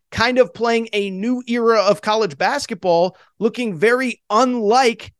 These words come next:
Michigan State that we know. That Michigan State that we know that's physical and out rebounds and out toughs you, outside of the kid Mady Sissoko below,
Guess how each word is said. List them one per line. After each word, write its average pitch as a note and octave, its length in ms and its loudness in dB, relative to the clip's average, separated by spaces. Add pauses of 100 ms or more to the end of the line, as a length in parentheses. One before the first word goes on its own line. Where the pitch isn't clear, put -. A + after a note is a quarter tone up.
Michigan A3 440 -4
State G3 360 -4
that G#3+ 120 -4
we A#3 140 -2
know. A#3+ 320 -2 (1000)
That G#3 220 2
Michigan A#3+ 360 0
State B3 300 -4
that A#3+ 100 -6
we A#3 120 -4
know G#3 440 2 (320)
that's F#3+ 200 2
physical B3 640 2
and G#3 120 -4
out A3+ 160 -2
rebounds A#3+ 440 -2
and A3 80 -2
out A#3 140 -4
toughs A#3+ 340 -2
you, C#4+ 200 -4 (340)
outside C4 320 2
of B3 60 -8
the C4 80 -4
kid C4 200 -2
Mady A#3 240 0
Sissoko A#3+ 600 -2
below, G#3 460 2